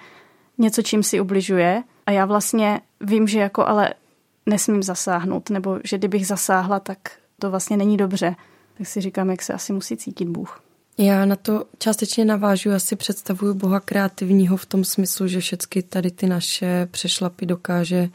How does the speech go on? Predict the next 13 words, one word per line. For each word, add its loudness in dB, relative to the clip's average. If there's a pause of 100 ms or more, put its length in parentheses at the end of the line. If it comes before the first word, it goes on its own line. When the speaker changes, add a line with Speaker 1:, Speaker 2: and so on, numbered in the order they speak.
(600)
Speaker 2:
jak -2
nějakým 2
prostě -6
baletem 2
jako -4
vytančit 2
do 0
něčeho 0
úplně 2
jako -2
jinýho 4
a 0
krásnýho. -2